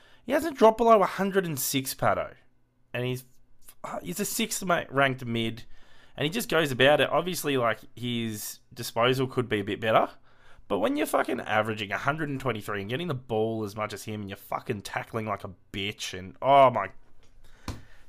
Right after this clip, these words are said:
just, yeah, I'm, I'm all about Ben Keys. I'm all about him.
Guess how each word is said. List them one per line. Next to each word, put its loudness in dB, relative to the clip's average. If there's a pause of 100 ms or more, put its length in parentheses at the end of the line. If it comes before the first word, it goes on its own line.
just, 4 (240)
yeah, 0 (200)
I'm, 4
I'm 2
all 4
about 2
Ben 0
Keys. -2 (280)
I'm 0
all 6
about -2
him. -6